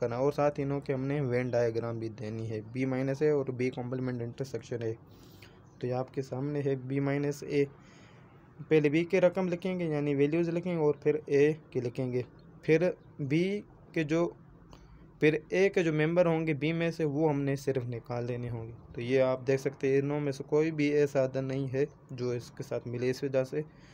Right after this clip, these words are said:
B minus ए यानी B की फिर value आ जाएंगी और इसकी वेन डायग्राम आपके सामने है। ठीक है, ये B बड़ा है इस वजह से उसको color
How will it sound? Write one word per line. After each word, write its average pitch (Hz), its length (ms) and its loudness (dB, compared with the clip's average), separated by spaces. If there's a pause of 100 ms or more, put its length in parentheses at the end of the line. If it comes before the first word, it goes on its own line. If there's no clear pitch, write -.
(220)
B 135 120 2
minus 135 340 0
ए 147 120 2 (380)
यानी 135 380 -2 (200)
B 151 220 2
की 151 240 -4
फिर 143 260 0
value 117 360 -4
आ 113 140 0
जाएंगी 113 440 -6 (600)
और 143 60 6
इसकी 143 220 2
वेन 135 340 2
डायग्राम 131 400 4
आपके 127 220 -6
सामने 120 400 -4
है। 123 200 -6 (340)
ठीक 175 260 -4
है, 196 80 0 (1040)
ये 135 240 -4
B 156 220 4
बड़ा 175 260 6
है 190 160 2
इस 170 200 -2
वजह 165 200 2
से 151 100 -4
उसको 147 240 -2
color 135 280 0